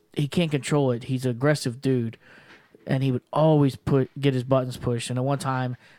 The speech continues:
and they showed the clip a thousand times of Rash-, uh, Rampage Jackson getting all pissed off, and it's just attacking the fuck out of the door and just literally demolishing a fucking door.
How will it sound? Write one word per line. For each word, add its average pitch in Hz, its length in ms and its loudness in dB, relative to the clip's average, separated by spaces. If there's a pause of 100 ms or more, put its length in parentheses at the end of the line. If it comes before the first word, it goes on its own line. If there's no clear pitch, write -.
and 123 120 -2
they 127 80 0
showed 135 240 0
the 127 80 0
clip 135 220 -2
a 123 60 -2
thousand 127 460 -2
times 127 300 -4
of 120 80 -6
Rash-, - 220 -6 (100)
uh, 120 320 -2
Rampage 127 440 -2
Jackson 127 520 -2 (400)
getting 131 160 0
all 139 100 2
pissed 135 320 -2
off, 135 240 0 (300)
and 131 120 -2
it's 127 120 -2
just 120 160 -4
attacking 139 540 -2
the 120 60 -4
fuck - 420 0
out 135 120 2
of 131 80 2
the 127 100 -2
door 135 360 0
and 135 100 -4
just 120 160 -8
literally 139 380 0
demolishing 127 640 -2
a 120 40 -4
fucking 120 360 -6
door. 123 340 -2